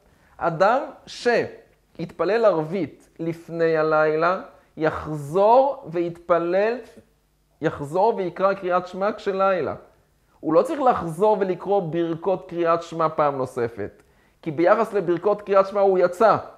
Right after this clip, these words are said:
הוא יצא במה שהוא קרא את זה לפני שהגיע הלילה. אבל על קריאת שמע יחזור ויקרא שוב.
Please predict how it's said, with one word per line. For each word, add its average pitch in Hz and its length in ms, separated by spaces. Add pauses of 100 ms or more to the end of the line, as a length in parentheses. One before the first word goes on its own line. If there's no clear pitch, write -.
(840)
הוא 135 100
יצא 151 280
במה 185 240
שהוא 170 200
קרא 160 300
את 151 120
זה 143 180 (380)
לפני 165 360
שהגיע 151 460
הלילה. 120 480 (1700)
אבל 139 300
על 135 120
קריאת 165 420
שמע 202 340
יחזור 208 500
ויקרא 180 420
שוב. 120 460